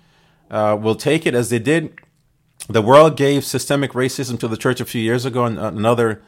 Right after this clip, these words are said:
uh, lies, and now we're raising that,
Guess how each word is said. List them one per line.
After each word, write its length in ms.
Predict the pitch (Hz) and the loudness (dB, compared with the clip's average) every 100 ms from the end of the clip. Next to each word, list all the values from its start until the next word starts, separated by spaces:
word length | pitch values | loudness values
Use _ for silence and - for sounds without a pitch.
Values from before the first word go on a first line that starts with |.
| _ _ _ _ _ _ 101 | _ _ _ _ _ _ -6
uh, 140 | 104 | -2
lies, 540 | 101 107 127 139 131 | 2 4 4 0 -4
and 220 | - 113 120 | -4 -4 0
now 180 | 139 | 2
we're 220 | 139 139 123 | 2 2 4
raising 520 | 131 151 117 113 98 | 4 2 0 -2 -4
that, 280 | 87 73 | -6 -8